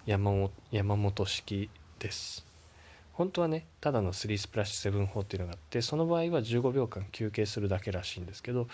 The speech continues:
そこで休憩するんじゃなくて、筋肉を収縮、おわ-、伸長させた状態でキープするというのが山本式らしいです。めっちゃきつかったです。まあ、明日はですね、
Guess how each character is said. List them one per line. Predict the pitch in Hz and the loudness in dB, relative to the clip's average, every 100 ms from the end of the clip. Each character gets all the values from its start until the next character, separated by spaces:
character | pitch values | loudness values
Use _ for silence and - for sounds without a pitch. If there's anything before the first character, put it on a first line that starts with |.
| - - - | -14 -14 -16
そ | - | 0
こ | 156 | 2
で | 151 | 2
休 | 143 147 | 2 2
憩 | 147 | 2
す | 139 | 0
る | 147 | 0
ん | |
じ | 131 | 0
ゃ | |
な | 123 | 0
く | |
て、 | 139 | 0
筋 | 120 - - 151 | 0 -6 -4 0
肉 | 131 113 | 2 2
を | 104 | 0
収 | - 131 | 2 2
縮、 | 120 - 127 127 | 2 0 -2 2
お | 117 | 2
わ-、 | 113 123 - | 4 0 -4
伸 | - 120 113 | -4 -2 0
長 | 117 110 | 0 0
さ | 117 | -2
せ | 101 - | -4 -4
た | |
状 | 107 120 | 0 0
態 | 123 123 | 2 2
で | 117 | 2
キ | 117 107 | -2 -6
ー | |
プ | - | -6
す | - | -8
る | 90 | -8
と | 85 | -4
い | 104 | -2
う | |
の | 127 | 2
が | 139 107 - - - - - | 2 0 -6 -18 -20 -20 -2
山 | 104 92 87 | 2 4 2
本 | 85 90 | -2 -4
式 | 95 - 104 | -4 -4 -4
ら | 85 - | -4 -2
し | - 98 | -4 -6
い | 78 | -10
で | - | -10
す。 | - - - - - - - - - - - - - - - - | -10 -12 -16 -20 -20 -20 -20 -20 -20 -20 -20 -20 -20 -20 -20 -8
め | 98 | -6
っ | 95 | -4
ち | - | -6
ゃ | |
き | 90 - | -4 -6
つ | - | -6
か | - 85 | -6 -8
っ | |
た | - - | -8 -12
で | - | -12
す。 | - - - - | -12 -12 -12 -4
ま | |
あ、 | 131 | 0
明 | |
日 | 131 - 147 | 0 2 2
は | 120 | 2
で | 82 | -2
す | 80 - | -8 -10
ね、 | 80 - | -10 -12